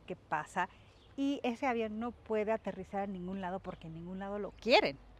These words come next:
Hay un código de cuando hay emergencia, cualquier país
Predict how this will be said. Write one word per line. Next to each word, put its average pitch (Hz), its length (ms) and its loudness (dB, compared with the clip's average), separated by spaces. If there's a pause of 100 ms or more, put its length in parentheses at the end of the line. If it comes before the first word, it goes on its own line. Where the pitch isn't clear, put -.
(560)
Hay 277 280 8
un 370 140 2
código 214 640 6
de 196 100 0
cuando 170 280 0
hay 220 100 2
emergencia, 202 640 0
cualquier 208 540 -4
país 226 300 2